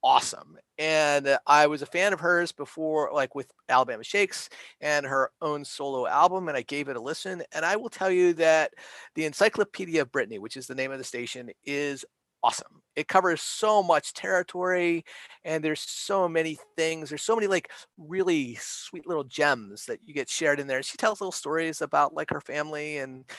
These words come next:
you know, I was listening to this with my grandma, you know, making, you know, apple pie or whatever, and then, so it's these little intros that go into the songs that you hear. It's awesome, and there are so many station-, there's so many times where I, like,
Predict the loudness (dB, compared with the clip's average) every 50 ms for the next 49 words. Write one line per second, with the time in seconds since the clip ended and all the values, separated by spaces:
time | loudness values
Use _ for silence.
0 | -18 -12 -4 2 4 6 6 6 6 4 2 0 -2 -2 -2 -4 -4 -4 -6 -4
1 | -4 -4 -4 -4 -8 -4 -4 -4 -4 -2 -2 0 0 2 4 4 4 6 4 4
2 | 4 2 2 -2 -4 -6 -6 -4 -4 -4 -6 -4 -4 -6 -4 -4 -6 -8 -10 -12
3 | -14 -14 -16 -10 -6 -4 -2 -2 0 2 2 2 2 0 -4 -2 0 2 4 4
4 | 4 2 2 2 2 2 2 2 2 0 0 0 0 0 -2 -4 -4 -6 -10 -14
5 | -16 -16 -12 -6 -4 -4 -4 -4 -6 -2 -2 -2 -2 -2 -4 -6 -4 -2 -2 -2
6 | -2 -2 -4 -4 -2 -2 -2 -2 -4 -6 -8 -8 -10 -8 -6 -6 -6 -8 -8 -10
7 | -6 0 2 2 2 2 0 -6 -14 -18 -18 -18 -12 -8 -4 -2 0 0 0 0
8 | -2 _ -14 -20 -20 -20 -20 -20 -20 -20 _ _ _ _ _ _ 2 2 2 2
9 | -4 _ -2 2 2 2 2 0 -8 -14 -18 -20 -14 _ -2 0 0 0 2 2
10 | 0 0 2 2 0 0 0 -2 -2 -2 -4 -4 -4 -4 -8 -10 -6 -4 -4 0
11 | 2 2 2 4 4 4 4 4 4 4 4 4 4 4 2 0